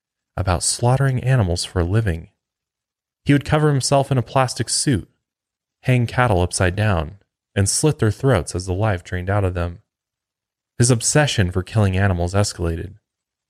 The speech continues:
and one day he took his passion for killing animals out of the slaughterhouse.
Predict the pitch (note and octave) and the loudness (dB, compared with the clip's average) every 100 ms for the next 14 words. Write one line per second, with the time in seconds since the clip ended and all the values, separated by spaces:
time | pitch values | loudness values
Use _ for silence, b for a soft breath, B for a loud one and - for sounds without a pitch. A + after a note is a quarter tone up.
0 | _ - G2+ A#2 B2+ G2+ F#2 G2 - A2 | _ -2 4 4 4 4 2 0 0 -2
1 | F#2+ - A2+ A2+ - F2+ F2 - - B2+ | -2 -2 -2 0 -2 -4 -6 -6 -4 0
2 | A2 A#2+ A2+ E2+ D2+ - - G2 A2+ D2+ | 2 2 0 -2 -6 -10 -12 0 0 0
3 | - F#2 E2+ E2+ - A2 G2 F2 E2+ E2 | -4 -8 -6 -4 0 2 2 0 -6 -6
4 | F#2+ | -10